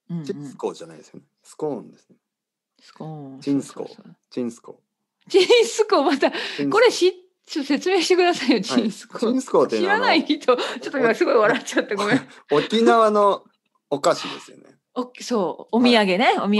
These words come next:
Speaker 1: 産のお菓子。
Speaker 2: はい。沖縄の、
Speaker 1: 有名です。
Speaker 2: そう、沖縄のなんかクッキーみたいなやつですよね。
Speaker 1: そうそうそう。
Speaker 2: チンスコー。
Speaker 1: え、黒砂糖で作ってるんだったっけ？えー、覚えてないな。
Speaker 2: あれ、
Speaker 1: チンスコー食べたのに。
Speaker 2: なんでチンスコーっていうのかわかんないけど。
Speaker 1: チン-、うん、
Speaker 2: スコーン。
Speaker 1: 名前の由来はわからないけれども、
Speaker 2: うん。
Speaker 1: 甘いお菓子ですね。
Speaker 2: 美味しいですよ、
Speaker 1: うんうん。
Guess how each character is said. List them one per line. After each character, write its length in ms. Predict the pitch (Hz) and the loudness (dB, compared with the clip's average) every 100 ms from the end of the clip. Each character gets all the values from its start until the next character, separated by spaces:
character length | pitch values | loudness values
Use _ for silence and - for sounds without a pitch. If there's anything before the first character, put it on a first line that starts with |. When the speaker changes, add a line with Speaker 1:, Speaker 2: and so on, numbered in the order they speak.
| 202 | 2
Speaker 1:
産 100 | 190 | 0
の 80 | 175 | -2
お 40 | |
菓 120 | 170 | -4
子。 40 | 247 | 2
Speaker 2:
は 60 | |
い。 0 | |
沖 40 | 190 | 4
縄 120 | 262 | 6
の、 60 | |
Speaker 1:
有 40 | 262 | 6
名 200 | 233 202 | 4 4
で 160 | 165 156 | 2 0
す。 200 | - - | -6 -8
Speaker 2:
そ 160 | 165 | -6
う、 40 | 123 | -6
沖 200 | 135 226 | -6 -6
縄 260 | 240 240 226 | -4 -6 -8
の 120 | 220 | -8
な 100 | 214 | -10
ん 80 | 151 | -10
か 140 | - | -14
ク 140 | - | -16
ッ 20 | 139 | -16
キ 220 | - 95 | -12 -14
ー 40 | |
み 120 | 82 | -12
た 100 | - | -18
い 60 | 82 | -20
な 80 | 80 | -20
や 40 | |
つ 120 | - | -20
で 60 | - | -20
す 100 | _ | _
よ 80 | - | -18
ね。 120 | 226 | -16
Speaker 1:
そ 220 | - 359 | -6 -6
う 60 | 320 | -6
そ 220 | - 285 | -8 -10
う 40 | 262 | -10
そ 0 | |
う。 0 | |
Speaker 2:
チ 60 | |
ン 40 | - | -12
ス 40 | |
コ 160 | 247 202 | -10 -10
ー。 60 | - | -10
Speaker 1:
え、 40 | 294 | -10
黒 200 | - 554 | -2 -2
砂 260 | 698 740 392 | 0 0 0
糖 60 | 196 | 0
で 120 | 226 | -4
作 180 | - 233 | -6 -8
っ 20 | |
て 100 | 180 | -8
る 80 | 165 | -10
ん 20 | |
だ 80 | 139 | -12
っ 20 | |
た 60 | - | -10
っ 20 | |
け？ 100 | 160 | -6
え 200 | 196 269 | 0 0
ー、 40 | |
覚 100 | 277 | 0
え 40 | 226 | -2
て 80 | |
な 120 | 165 160 | -4 -8
い 40 | |
な。 80 | 143 | -12
Speaker 2:
あ 40 | |
れ、 40 | - - - - | -18 -20 -20 -12
Speaker 1:
チ 80 | 165 | -8
ン 80 | |
ス 100 | 160 | -6
コ 60 | 220 | -8
ー 100 | - | -6
食 80 | - | -4
べ 140 | 240 | -4
た 80 | 165 | -6
の 80 | 233 | -10
に。 80 | 233 | -14
Speaker 2:
な 60 | |
ん 100 | - | -18
で 60 | 220 | -12
チ 80 | 247 | -10
ン 140 | 202 - | -10 -14
ス 260 | - - | -20 -20
コ 60 | - | -20
ー 40 | |
っ 20 | |
て 0 | |
い 0 | |
う 0 | |
の 0 | |
か 0 | |
わ 0 | |
か 40 | 180 | -20
ん 20 | |
な 60 | - | -20
い 40 | |
け 120 | _ | _
ど。 60 | - _ _ _ _ | -20 _ _ _ _
Speaker 1:
チ 120 | - | -12
ン-、 40 | 202 | -6
う 20 | |
ん、 20 | |
Speaker 2:
ス 40 | 202 | -4
コ 0 | |
ー 20 | |
ン。 40 | |
Speaker 1:
名 220 | 240 277 | -2 -4
前 280 | 320 381 415 | -4 -4 -4
の 100 | 403 | -2
由 80 | 359 | 0
来 240 | 359 349 | 2 2
は 160 | 349 311 | 2 0
わ 140 | 277 | 0
か 120 | 277 302 | -2 -4
ら 100 | 311 | -4
な 120 | 277 | -4
い 80 | 247 | -4
け 140 | 247 | -6
れ 80 | 240 | -6
ど 140 | 226 | -6
も、 440 | 220 214 240 175 - | -6 -4 -4 -6 -8
Speaker 2:
う 40 | |
ん。 80 | 170 | -8
Speaker 1:
甘 240 | 185 220 185 | -4 -2 -2
い 60 | |
お 80 | 175 | -4
菓 100 | 160 | -8
子 80 | - | -14
で 100 | - | -10
す 80 | 226 | -4
ね。 240 | 277 - _ - | -4 -4 _ -8
Speaker 2:
美 80 | 220 | -6
味 80 | 170 | -6
し 80 | |
い 20 | 165 | -8
で 100 | 170 | -8
す 60 | |
よ、 60 | 175 | -8
Speaker 1:
う 20 | |
ん 40 | |
う 20 | |
ん。 20 | 165 | -10